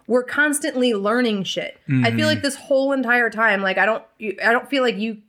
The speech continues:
Speaker 1: can get particularly attached to, like, too many specific ideas, especially if they're polarized. Like, don't
Speaker 2: Mm.
Speaker 1: ever do this or only ever do this.
Speaker 2: Mm.
Speaker 1: It's probably gonna be wrong at some point in time
Speaker 2: Yeah.
Speaker 1: because we learn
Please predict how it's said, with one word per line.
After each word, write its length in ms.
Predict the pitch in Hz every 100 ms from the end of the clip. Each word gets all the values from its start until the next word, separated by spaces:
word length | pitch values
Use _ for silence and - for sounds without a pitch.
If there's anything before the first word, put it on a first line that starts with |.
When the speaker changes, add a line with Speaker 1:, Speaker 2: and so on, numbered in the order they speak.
| _ _ _
Speaker 1:
can 220 | - 233
get 240 | 208 208 -
particularly 720 | 233 285 311 320 269 247 220
attached 720 | 196 220 214 202 - - -
to, 560 | 214 202 196 180 175 175 _ _ _ _
like, 280 | 220 208 - _ _ _ _ _ _ _ -
too 260 | - 247
many 580 | 226 214 202 196 190 - _ _
specific 640 | - - 214 214 202 196 185
ideas, 500 | 175 196 180 165 -
especially 380 | 185 285 254 226
if 60 | 196
they're 100 | 160
polarized. 500 | 175 151 151 139 -
Like, 180 | 170 -
don't 200 | 233 226
Speaker 2:
Mm. 20 |
Speaker 1:
ever 140 | 226 254
do 120 | 247
this 180 | 247 254
or 220 | 220 208
only 260 | 220 220 220
ever 180 | 202 196
do 140 | 185
this. 240 | 196 254 131
Speaker 2:
Mm. 240 | 117 107
Speaker 1:
It's 80 | -
probably 220 | 302 262
gonna 80 | 254
be 80 | 233
wrong 260 | 196 - 185
at 60 |
some 140 | 202 180
point 160 | 160
in 40 | 151
time 40 | 160
Speaker 2:
Yeah. 60 |
Speaker 1:
because 200 | 123 208
we 80 | 240
learn 460 | 302 392 330 254